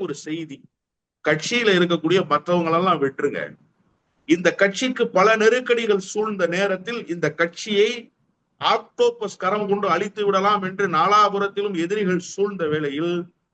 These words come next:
காவல் அரண் போல இருந்து கட்டி காத்தவர் மல்லை சத்யா. அப்போதெல்லாம் எங்கே இருந்தார் இந்த வையாபுரி? என்ன செய்து கொண்டிருந்தார்? இரண்டாயிரத்தி பதினாறு மக்கள் நல கூட்டணி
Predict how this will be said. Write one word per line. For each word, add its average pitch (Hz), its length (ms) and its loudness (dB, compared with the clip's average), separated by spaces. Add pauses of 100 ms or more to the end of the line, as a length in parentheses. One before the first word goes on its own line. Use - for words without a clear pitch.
(100)
காவல் 208 380 2
அரண் 202 240 -2
போல 208 220 0
இருந்து 190 280 -8
கட்டி 190 320 -8
காத்தவர் 190 500 -2
மல்லை 196 260 0
சத்யா. 170 400 0
அப்போதெல்லாம் 190 540 0
எங்கே 208 380 0
இருந்தார் 175 480 -4
இந்த 131 140 -8
வையாபுரி? 135 480 -4 (720)
என்ன 233 280 2
செய்து 196 300 0
கொண்டிருந்தார்? 123 560 -4 (760)
இரண்டாயிரத்தி 226 840 4
பதினாறு 202 600 2
மக்கள் 202 380 -2
நல 196 160 -2 (100)
கூட்டணி 180 500 -6